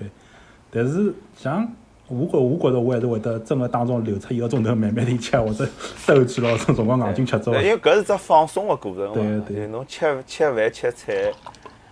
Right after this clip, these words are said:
Speaker 2: 呃，而且我现在发觉，就讲对我个人来讲，就是我越忙，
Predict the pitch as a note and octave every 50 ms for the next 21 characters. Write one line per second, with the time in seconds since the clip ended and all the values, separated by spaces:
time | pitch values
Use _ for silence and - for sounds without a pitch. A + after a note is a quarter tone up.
0 | - - - - F#2 F#2 F2 F2 F2 E2 E2 D#2 - C2 - - - - - -
1 | - - A#2+ A#2+ - G3+ G#3 G3+ A#3 A3 D#3+ D#3 F3+ - D3 C#3 D#3 D3+ B2 B2
2 | B2+ C#3 C#3 D#3 D#3+ D#3 C#3 B2 C3+ C#3+ - C3 B2 A#2+ A#2+ C3+ D#3+ C#3+ G#2+ F#2
3 | - F2+ F2+ F2 F#2 F2+ F#2+ G2+ G#2 G#2+ G2+ G2+ G#2 A#2+ B2+ A#2 G#2 G2+ A#2 C3+
4 | D3+ C#3+ B2 G#2+ F2+ E2 E2 F2 G2+